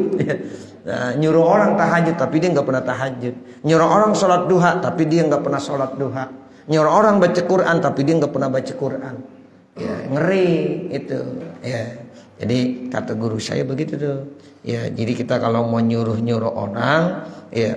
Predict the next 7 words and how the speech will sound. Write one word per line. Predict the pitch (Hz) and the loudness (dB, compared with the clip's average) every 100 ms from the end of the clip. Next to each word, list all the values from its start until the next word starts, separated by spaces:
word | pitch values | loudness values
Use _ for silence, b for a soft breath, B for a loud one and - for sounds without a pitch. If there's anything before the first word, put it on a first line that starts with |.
| - | -2
usahakan | 113 - 110 110 107 - 139 143 - | -2 0 0 0 -2 -4 -4 -4 -6
kita | 135 131 - 143 | -6 -4 -4 -4
pernah | - - 107 123 - - | -6 -6 -4 -4 -8 -10
melakukannya. | 120 110 - 117 - 104 110 113 - - - - - 110 | -10 -10 -12 -14 -14 -14 -14 -16 -18 -20 -20 -20 -18 -8
Ya, | 107 101 - - | -6 -8 -12 -20
saya | - 104 - | -10 -8 -4
tanya, | 117 123 123 | -2 0 -2